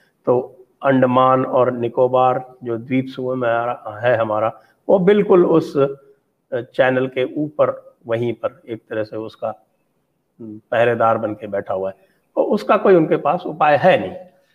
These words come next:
तो, अ, साथ में जब,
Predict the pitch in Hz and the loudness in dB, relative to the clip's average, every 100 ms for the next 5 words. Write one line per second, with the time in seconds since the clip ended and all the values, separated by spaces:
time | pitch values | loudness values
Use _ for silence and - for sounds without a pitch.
0 | _ _ _ _ _ - 202 202 202 180 | _ _ _ _ _ 0 4 6 4 2
1 | 175 160 147 135 123 117 110 - 120 _ | 2 2 2 0 -2 -10 -16 -20 -20 _
2 | _ _ - 147 180 180 180 185 170 170 | _ _ -4 2 2 2 0 0 0 0